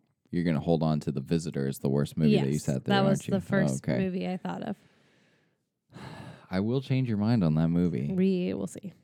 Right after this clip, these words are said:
Speaker 1: This, uh, this movie became increasingly difficult to watch as it progressed for me.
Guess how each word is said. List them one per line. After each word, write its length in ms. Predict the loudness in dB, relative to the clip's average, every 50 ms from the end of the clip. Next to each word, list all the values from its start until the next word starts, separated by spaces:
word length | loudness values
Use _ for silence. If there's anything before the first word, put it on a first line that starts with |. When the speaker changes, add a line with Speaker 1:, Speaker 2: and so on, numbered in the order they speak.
| _ _ -12
Speaker 1:
This, 580 | -8 0 4 6 6 6 4 0 -4 -8 -10 -14 _ _ _ _ 0
uh, 840 | 2 4 4 4 4 4 4 4 4 4 4 2 2 2 2 2 0 -2 -4 -4
this 280 | 0 2 2 2 4
movie 560 | 2 2 4 4 4 4 4 4 2 2 0 -4 -8 _ _ _ _ -20 -4 _ 2
became 360 | 2 4 4 4 6 6 6
increasingly 800 | 4 2 0 -2 0 2 4 4 4 4 4 4 6 6 6 6
difficult 460 | 6 6 4 4 4 4 4 4 4
to 80 | 4 4
watch 420 | 6 6 6 4 2 -2 -6 -12 -16 _ 2
as 260 | 4 4 4 4 4
it 240 | 4 2 2 2 0
progressed 600 | -2 -2 0 0 0 0 0 -2 -6 -10 -14 -18 -20 -20 _ _ _ _ -6
for 240 | -2 0 0 2
me. 280 | 0 0 -2 -4 -6